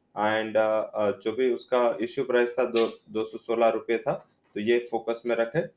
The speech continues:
आ, आज के जो stocks इन न्यूज़ है उसमें Sterling and विल्यमसन, आ, आरबी इंफ्रा, बायोकॉन, आ, बीएससी, Power Grid, पीबी फिन-, Fintech, आ, आईडीएफ़सी Group, Indigo,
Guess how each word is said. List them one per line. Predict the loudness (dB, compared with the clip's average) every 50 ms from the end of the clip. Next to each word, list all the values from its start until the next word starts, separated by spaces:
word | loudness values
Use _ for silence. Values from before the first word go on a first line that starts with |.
| _ _ _ _ -2
आ, | 2 2 4
आज | 6 6 4 4 2
के | -2 -4
जो | -2 0 0 -2 -2 -4 -6 -12
stocks | -14 -14 -4 0 0 0 0 -2 -4 -6
इन | -2 -2
न्यूज़ | 0 -2 0 0 0
है | 0
उसमें | 0 0 -4 -6 -6
Sterling | -4 0 0 0 2 0 -2 -2
and | -4 -4
विल्यमसन, | -4 -4 -2 -2 -2 -4 -4 -2 -4 -4 -4 -6 _ _ _ _ _ _ 0
आ, | 2 4 4
आरबी | 8 8 10 10 8 8 4 0 -2
इंफ्रा, | -2 -4 -6 -2 2 2 2
बायोकॉन, | 4 4 4 4 2 0 -2 -2 -2 -2 -2 -4 -8 -10 _ -4
आ, | -4
बीएससी, | -2 0 0 0 0 0 0 0 0 0
Power | 0 2 2 2 4 2 2 -2
Grid, | -4 -4 -2 -2 -2 -4 -8 -20 -20 _ _
पीबी | -4 -4 -2 -2 -2 -2
फिन-, | -2 -4 -6 -6 -8 -10 -16 _ _ _ _ _ _ _ _ -6
Fintech, | -4 -4 -4 -2 0 0 0 0 -2 -8 _ _ _ _ _ _ _ _ _ 0
आ, | 2 4 4 6 6 4 4 2 -2 -8 _ _ _ _ _ _ 0
आईडीएफ़सी | 2 2 4 2 2 0 -2 -4 -6 -6
Group, | -4 0 0 0 -2 -2 -8 _ _ _ _ _ _ _ _ _ -10
Indigo, | -8 -6 -4 -2 -2 0 2 2